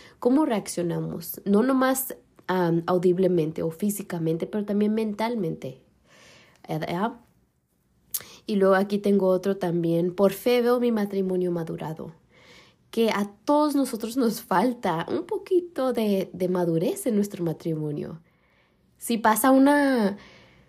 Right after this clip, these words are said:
una situación chiquita y, y explotamos o, o nos molestamos o nos ruina el día, necesitamos madurar.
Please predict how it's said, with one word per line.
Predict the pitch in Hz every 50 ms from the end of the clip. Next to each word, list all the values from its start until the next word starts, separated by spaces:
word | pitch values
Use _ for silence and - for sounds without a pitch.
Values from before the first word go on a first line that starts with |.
| _ _ _ _ _ _ _ -
una | 220 240 262
situación | 254 247 240 247 233 214 - 226 233
chiquita | 226 - 247 208 - - 233 226 233 - 240 240
y, | 220 -
y | - 196 196 190 190 190 185 180 -
explotamos | 180 - - - 220 202 202 202 196 185 202 226 240 254 240 -
o, | 214 -
o | - 190 190
nos | 196 196 185 180
molestamos | 196 196 180 180 175 170 - - - 175 180 196 214 233 240 247 240 240
o | - - 196
nos | 202 190 185 175 170
ruina | 175 185 202 214 220
el | 220 214 202
día, | 202 196 208 233 262 302 - - - -
necesitamos | 214 240 233 233 233 220 - 240 208 - 233 277 359 392 269 208 196
madurar. | 190 165 156 151 151 147 - - - -